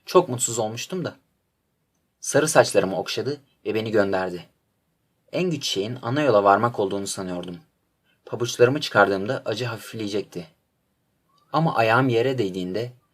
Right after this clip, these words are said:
fabrika duvarına dayanarak çok yavaş yürümek zorunda kaldım. Tam o sırada oldu işte.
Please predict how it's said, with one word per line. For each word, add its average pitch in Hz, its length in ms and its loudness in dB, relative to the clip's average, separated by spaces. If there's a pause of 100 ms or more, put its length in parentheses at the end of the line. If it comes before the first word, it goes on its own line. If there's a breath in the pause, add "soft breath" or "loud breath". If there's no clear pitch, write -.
(180)
fabrika 135 420 2
duvarına 104 400 0
dayanarak 110 480 2
çok 123 240 -10
yavaş 110 280 -2
yürümek 104 260 -6
zorunda 98 360 -4
kaldım. 90 320 -6 (800)
Tam 180 160 6
o 185 40 4
sırada 131 300 6
oldu 104 200 6
işte. 90 340 -4